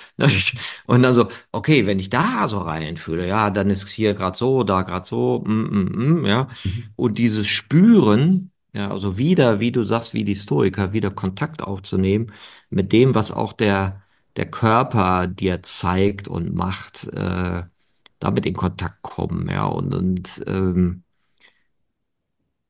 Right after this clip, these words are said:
Speaker 1: oder das merkst du ja manchmal, wenn, wenn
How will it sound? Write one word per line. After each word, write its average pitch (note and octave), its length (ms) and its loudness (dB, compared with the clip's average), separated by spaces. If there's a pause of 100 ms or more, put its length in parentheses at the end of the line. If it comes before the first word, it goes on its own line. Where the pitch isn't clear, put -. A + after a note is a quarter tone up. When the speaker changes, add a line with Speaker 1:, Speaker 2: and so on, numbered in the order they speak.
(300)
Speaker 1:
oder A2+ 180 2
das G2 300 0
merkst C#3 400 2
du C3 40 2
ja A2+ 80 4
manchmal, G#2 480 2
wenn, G2 260 0
wenn F#2+ 260 -2